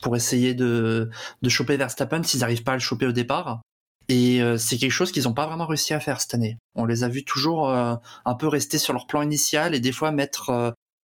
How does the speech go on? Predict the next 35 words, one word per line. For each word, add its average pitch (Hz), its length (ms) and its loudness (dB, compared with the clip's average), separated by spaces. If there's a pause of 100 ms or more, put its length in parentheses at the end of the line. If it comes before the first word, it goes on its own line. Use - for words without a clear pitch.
(260)
quelquefois 190 680 2
à - 20 0
raison 170 560 2
et 135 100 4
souvent 151 280 0
à 156 100 0
tort 165 360 0
de 127 220 2
pas 156 320 2
réagir 147 560 2
ou 147 60 2
de 135 100 2
pas 151 160 0
adapter 147 320 -2
leur 147 140 -2
stratégie 139 500 -2
en 131 100 2
équipe. 175 360 -2 (920)
Là, 135 360 4
ça 147 120 -2
serait 143 240 0
l'occasion 143 460 2
de 147 60 0
voir, 151 200 0
parce 120 180 -4
qu'en 127 120 0
plus, 165 380 0
euh, 120 380 2 (580)
le, 135 440 4
le 139 180 4
titre - 340 0
pilote, 175 580 2
c'est - 340 2
complètement 147 520 0
mort. 160 480 0